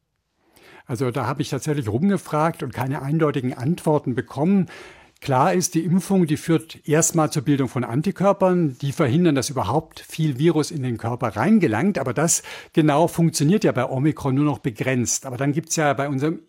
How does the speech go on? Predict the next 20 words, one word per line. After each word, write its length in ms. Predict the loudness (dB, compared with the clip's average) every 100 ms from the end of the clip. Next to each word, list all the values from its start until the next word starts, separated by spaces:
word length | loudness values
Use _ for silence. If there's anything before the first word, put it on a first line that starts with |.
| -6
Immunsystem 580 | -2 0 0 -2 -2 -2
noch 80 |
eine 120 | -2 -6
zweite 400 | -6 -6 -4 -6
Stufe, 360 | -6 -6 -4
die 180 | -6 -6
T-Zellen. 840 | -8 -2 -2 -2 -4 0 2 2 0 -6 -20 -8
Und 180 | -4 0
die 100 | 2
beseitigen 720 | 2 2 0 2 0 0 -4 -6 _ -2
Zellen, 500 | 2 4 2 0 -2
die 320 | -2 0 0 0
von 280 | 2 2
Viren 300 | 2 2 2
befallen 540 | 0 0 0 4 4 4
sind. 240 | 0 -2
Und 120 | -4
so 120 | -4 -2
können 280 | 0 2
sie 180 | 4 2